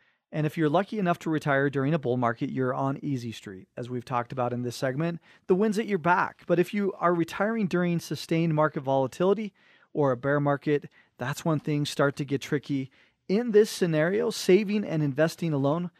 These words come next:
well, it won't be enough. You need a plan, a comprehensive financial game plan, and that's why we put together something just for the listeners on today's show. We want to create for you, today's listeners, a customized financial game plan,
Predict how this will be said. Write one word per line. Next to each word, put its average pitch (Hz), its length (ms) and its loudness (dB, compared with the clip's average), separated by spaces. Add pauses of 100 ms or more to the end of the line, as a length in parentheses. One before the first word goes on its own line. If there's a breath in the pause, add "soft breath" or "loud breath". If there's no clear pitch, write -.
(260 soft breath)
well, 143 180 2
it 147 140 0
won't 127 260 -4
be 131 140 -6
enough. - 360 -10
You 139 100 -2
need 147 160 -2
a - 20 -8
plan, - 320 -12 (500 soft breath)
a 143 60 -2
comprehensive 170 800 0
financial 143 480 -2
game 151 300 -2
plan, 156 420 -2 (240 soft breath)
and 139 120 -2
that's 147 220 0
why 156 140 6
we 143 140 0
put 147 200 -2
together 139 360 0
something 135 420 -2
just 151 320 2
for 151 100 -2
the 139 100 -2
listeners 139 420 -2
on 135 160 0
today's 127 340 -4
show. 123 380 -2 (280 soft breath)
We 196 160 0
want 247 180 2
to 196 40 0
create 170 360 2
for 156 140 -4
you, 113 400 -2 (220)
today's 180 380 0
listeners, 131 440 -2
a 127 60 -10
customized 180 600 0
financial 147 380 -4
game 135 240 -4
plan, 123 400 -6